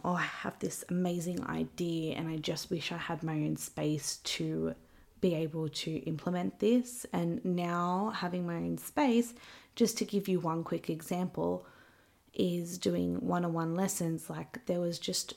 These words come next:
no room for that. And I had all these plans of being able to,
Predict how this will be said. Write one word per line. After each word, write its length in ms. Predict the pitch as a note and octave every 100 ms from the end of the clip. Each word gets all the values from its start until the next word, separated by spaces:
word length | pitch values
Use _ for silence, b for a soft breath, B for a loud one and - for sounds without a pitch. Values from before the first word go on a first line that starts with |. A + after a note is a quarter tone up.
| -
no 300 | F3 F3+ G#3+
room 400 | F#3 F3+ G3+ G3+
for 200 | - D#3+
that. 300 | D#3 D#3 -
And 160 | F3 E3+
I 240 | E3+ E3
had 300 | E3 - E3+
all 220 | - F#3+ G3
these 280 | G3+ G3
plans 500 | - - F3 F3 E3+ F3
of 180 | E3+ -
being 260 | E3+ E3+
able 380 | E3 D#3+ E3+ E3+
to, 480 | E3 - E3 D#3